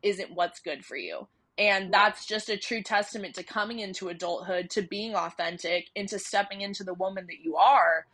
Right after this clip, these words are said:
Speaker 1: is by making those hard decisions for yourself where it's just you. And, like, it's, it's, it's what you wanted. And it's, like, it, it's kinda hard sometimes to, like, take a step back and be like, "Actually, I don't want this anymore."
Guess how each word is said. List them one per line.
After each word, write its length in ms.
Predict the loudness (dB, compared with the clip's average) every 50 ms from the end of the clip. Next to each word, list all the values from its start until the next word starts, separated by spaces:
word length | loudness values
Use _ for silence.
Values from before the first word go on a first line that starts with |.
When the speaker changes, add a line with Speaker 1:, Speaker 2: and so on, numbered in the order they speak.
| _ _ _ _ _
Speaker 1:
is 200 | 0 0 0 2
by 320 | 4 6 8 8 8 6
making 520 | 4 0 -2 -4 -4 -4 -6 -8 -8 -6 -4
those 220 | -4 -4 -4 -4
hard 300 | -2 -2 -2 -2 -2 -4
decisions 600 | -10 -14 -10 -8 -8 -6 -6 -6 -8 -8 -10 -10
for 120 | -8 -6 -6
yourself 720 | -6 -4 -6 -8 -8 -4 -2 -2 0 0 0 -2 -4 -8 _ _ _ _ _ _
where 640 | -6 -2 2 2 4 4 4 2 2 -2 -4 -8 _ _ -6
it's 320 | -4 -4 -4 -6 -10 -16 -10
just 400 | -6 -6 -6 -6 -6 -10 -18 -18
you. 560 | -16 -10 -6 -4 -4 -4 -4 -6 -8 -12 -16 _ _ _ _ 0
And, 240 | 0 0 0 0
like, 380 | -2 0 0 0 -2 -4 -6 -8 -4
it's, 360 | -4 -4 -4 -6 -10 -20 _ _ _ -12 _
it's, 460 | -4 -2 -2 -4 -6 -12 -20 -20 -20 _ _ _ _ _ _ _ _ -8
it's 220 | -8 -8 -8 -8
what 240 | -4 -4 -2 -2 -2
you 140 | -4 -6 -6
wanted. 500 | -4 -2 0 0 0 0 -2 -2 -2 -2
And 200 | -2 -4 -2 -2
it's, 200 | -2 -4 -4 -4
like, 220 | -4 -4 -4 -2
it, 180 | -2 -2 -2 -2 -6
it's 180 | -10 -10 -8 -4
kinda 280 | -2 0 2 2 0
hard 280 | 0 0 0 -2 -2 -4
sometimes 580 | -6 -12 -12 -8 -8 -6 -6 -6 -8 -10 -14 -12
to, 100 | -8 -6
like, 200 | -6 -6 -6 -8
take 200 | -10 -10 -10 -10
a 40 | -6
step 260 | 0 2 2 2 4
back 240 | 4 4 4 4 2
and 100 | -2 -8
be 100 | -8 -6
like, 120 | -4 -2 0 0 -2
"Actually, 280 | -2 -2 -6 -2 0
I 100 | 0 0
don't 340 | 0 0 0 0 0 0 -2 -4
want 180 | -4 -4 -4 -4 -4
this 240 | -4 -4 -4 -6
anymore." 560 | -10 -10 -10 -14 -20 _ -16 -12 -10 -12 -12